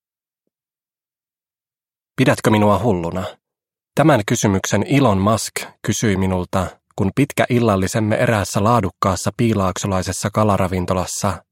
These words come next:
läheni loppuaan. Minä olin saapunut ravintolaan ensin ja tilannut itselleni gin tonicin, sillä tiesin, että Musk olisi myöhässä. Noin viidentoista minuutin kuluttua Musk saapui.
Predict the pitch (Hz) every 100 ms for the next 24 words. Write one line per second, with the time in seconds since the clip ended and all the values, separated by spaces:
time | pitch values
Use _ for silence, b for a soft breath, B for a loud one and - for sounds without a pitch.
0 | - 123 101 101 101 95 _ - 95 80
1 | 98 110 _ _ _ _ _ _ _ _
2 | _ _ _ _ - 101 95 95 - 101
3 | - 95 - 107 107 98 92 92 98 117
4 | 113 - 98 87 - _ 101 170 110 90
5 | 92 - 120 120 107 104 - 123 101 104
6 | 95 - 90 85 - _ _ - 101 95
7 | 120 101 98 95 - 101 101 - 107 101
8 | 107 98 90 87 - - - - _ _
9 | _ _ _ _ _ _ _ - 147 139
10 | 160 131 101 101 - 101 98 101 98 113
11 | 98 - - 90 87 - - 95 - -
12 | 98 85 - - 113 -